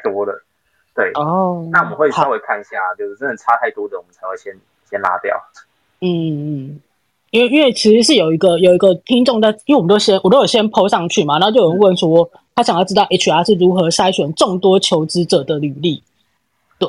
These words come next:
Speaker 2: 所以我才说，
Speaker 1: 应该这样子讲，
Speaker 2: 嗯。
Speaker 1: 嗯，就是我们其实，我们都是用一零四嘛，因为一零四它其实有，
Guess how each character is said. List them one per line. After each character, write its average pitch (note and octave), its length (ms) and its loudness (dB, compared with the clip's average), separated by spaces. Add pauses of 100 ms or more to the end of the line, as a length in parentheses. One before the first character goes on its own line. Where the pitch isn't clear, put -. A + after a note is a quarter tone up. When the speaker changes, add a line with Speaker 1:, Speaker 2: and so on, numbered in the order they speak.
(180)
Speaker 2:
所 - 160 0
以 G#3+ 40 6
我 F#3+ 40 2
才 G3 60 -2
说， F#3+ 40 -2
Speaker 1:
应 F3+ 40 2
该 G#3 180 6
这 - 80 -2
样 G3 160 2
子 A2 140 -12
讲， G#2 180 -4 (340)
Speaker 2:
嗯。 F3 200 -2
Speaker 1:
嗯， A#2 240 -2 (480)
就 D#3+ 80 -4
是 F3 140 -2
我 C3+ 100 2
们 G2+ 260 -2
其 A2+ 140 -14
实， A#2 220 -4
我 A2+ 80 -8
们 A2+ 80 -8
都 D3+ 160 2
是 E3 100 -6
用 D3+ 160 0
一 C#3 80 -10
零 G#2+ 160 -18
四 G#2+ 240 -18
嘛， F#2+ 100 -14 (140)
因 E3 100 -8
为 F3 80 -8
一 F3 60 -10
零 D#3+ 100 -2
四 C#3 140 -6
它 D3 140 0
其 - 140 -12
实 A#2+ 120 -16
有， G2 180 -2